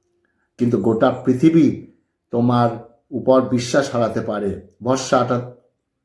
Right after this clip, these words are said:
আশা ভরসা সব উঠাতে পারে, তোমার দ্বারা হবে না, তুমি পারবে না,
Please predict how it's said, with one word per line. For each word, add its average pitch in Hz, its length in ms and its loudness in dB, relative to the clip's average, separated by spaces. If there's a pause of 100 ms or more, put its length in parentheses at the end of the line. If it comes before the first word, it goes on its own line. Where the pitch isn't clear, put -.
(180)
আশা 117 280 -4
ভরসা 117 380 -2
সব 196 300 2
উঠাতে 131 280 -2
পারে, 101 440 -4 (180)
তোমার 135 200 0
দ্বারা 127 160 2
হবে 123 320 0
না, 120 140 -2
তুমি 123 240 -2
পারবে 120 380 -2
না, 120 340 -2